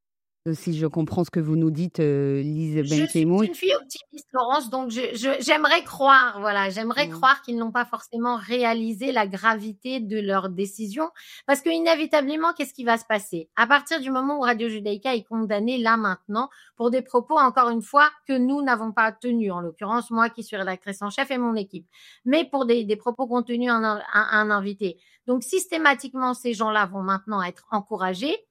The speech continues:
Speaker 2: à poser des plaintes chaque fois qu'on aura un invité qui n'est pas d'accord avec leur position. Ce qui ne devrait pas être difficile à trouver sur notre antenne, puisque par définition, entre un, un, un apprenti terroriste Samidoun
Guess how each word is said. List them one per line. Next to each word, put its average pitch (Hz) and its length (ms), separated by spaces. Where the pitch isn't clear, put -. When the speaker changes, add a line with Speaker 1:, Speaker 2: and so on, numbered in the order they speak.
Speaker 2:
à 208 60
poser 240 380
des 202 120
plaintes 247 460
chaque 269 300
fois 294 360
qu'on 247 320
aura 226 220
un 226 160
invité 208 460
qui - 160
n'est 220 120
pas 214 140
d'accord 196 320
avec 214 220
leur 214 160
position. 294 400
Ce - 140
qui 320 120
ne 285 140
devrait 247 320
pas 294 180
être 254 220
difficile 226 480
à 196 80
trouver 233 320
sur 262 180
notre 208 260
antenne, 269 420
puisque 214 280
par 208 260
définition, 214 600
entre 220 300
un, 190 120
un, 202 960
un 220 80
apprenti 240 560
terroriste 226 800
Samidoun 226 800